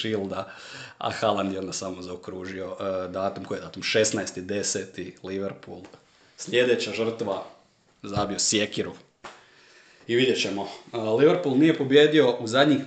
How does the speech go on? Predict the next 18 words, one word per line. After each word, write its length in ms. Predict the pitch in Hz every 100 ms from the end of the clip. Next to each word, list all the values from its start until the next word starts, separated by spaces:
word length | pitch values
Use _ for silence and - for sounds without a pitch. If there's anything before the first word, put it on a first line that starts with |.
| -
pet 260 | 143 107 110
utakmica, 480 | 107 104 92 90 98
eto, 100 | 98
rekao 300 | 101 98 98
sam 220 | 92 98
da 280 | 98 98 98
ih 180 | 98 104
nemaju 360 | 101 101 95
u 60 | 92
posljednje 360 | 107 101 95
vrijeme 400 | 95 104 110 113 - -
u 100 | 98
Premier 380 | - 104 98 92
Ligi, 520 | 104 143 160 156 - - - _
a 140 | 104
nikada 680 | 104 160 190 139 123 104 - -
protiv 340 | 123 131 110 -
Citya 600 | - 135 135 117 107